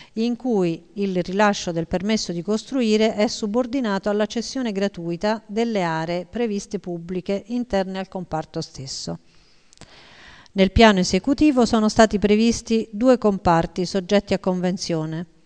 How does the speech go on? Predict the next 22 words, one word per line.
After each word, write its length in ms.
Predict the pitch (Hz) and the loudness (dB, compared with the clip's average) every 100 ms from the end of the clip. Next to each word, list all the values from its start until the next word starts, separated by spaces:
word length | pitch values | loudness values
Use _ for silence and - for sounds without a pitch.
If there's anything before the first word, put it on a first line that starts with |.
| _ _ | _ _
che 100 | 196 | -2
a 40 | |
fronte 420 | 190 - 233 214 185 | -2 2 0 2 2
della 240 | 175 175 | 4 2
cessione 480 | 175 180 - 269 247 | 0 -4 -2 -2 0
gratuita 600 | 190 190 190 165 156 160 | 0 0 0 -2 0 -2
delle 320 | 165 175 185 | 0 0 2
aree 340 | 180 160 165 | 4 2 0
previste 480 | 165 170 190 185 185 | -2 0 0 0 -4
pubbliche, 720 | - 170 160 170 180 233 254 - _ - | -4 -8 -6 -4 0 0 0 -4 _ -4
al 140 | 202 | 0
loro 200 | 202 208 | 2 2
interno 600 | 185 202 196 185 190 247 | 0 0 2 2 0 -6
potranno 560 | 240 269 214 175 170 175 | -2 -2 0 -2 -2 -6
concentrare 840 | 220 214 - 214 202 190 156 165 | -4 -6 -4 -6 -2 -2 -2 -4
la 140 | 196 | -4
sul 340 | 214 - 294 269 | -4 -2 -4 -4
spettante 880 | - - 202 - - 170 170 - 240 | -10 -8 -6 -6 -4 -4 -4 -6 -6
sulle 280 | - 269 240 | -4 -2 0
restanti 540 | 240 - 214 214 - | -2 0 0 0 0
aree 280 | 190 170 180 | 2 2 0
fondiarie. 760 | 170 175 175 156 151 151 170 | -2 -4 -2 -2 -2 -4 -6